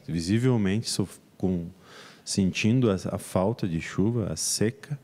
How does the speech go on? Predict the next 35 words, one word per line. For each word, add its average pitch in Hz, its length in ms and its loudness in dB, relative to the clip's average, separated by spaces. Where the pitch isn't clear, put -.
é, 80 120 -2
e 92 120 0
que 104 160 -6
com 131 260 0
certeza 113 640 -2
isso 101 380 -4
vai 98 200 -2
ter 95 220 -2
algum 98 240 0
tipo 98 320 -4
de 98 120 0
reflexo 87 640 -2
de 87 80 0
perda 87 380 -2
e - 20 0
prejuízo. 95 880 0
Ainda 90 260 0
não, 95 420 -2
não 92 140 0
tem 95 140 0
como 107 200 -2
se 107 120 -2
estimar 92 440 0
isso, 110 340 0
mas 80 280 -2
com 113 340 -2
certeza 107 600 -2
vai 95 220 -2
ter - 160 -6
algum 98 260 -2
reflexo 98 580 -2
na 92 120 2
lavoura 92 500 2
já. 85 240 0
Tivemos 101 640 2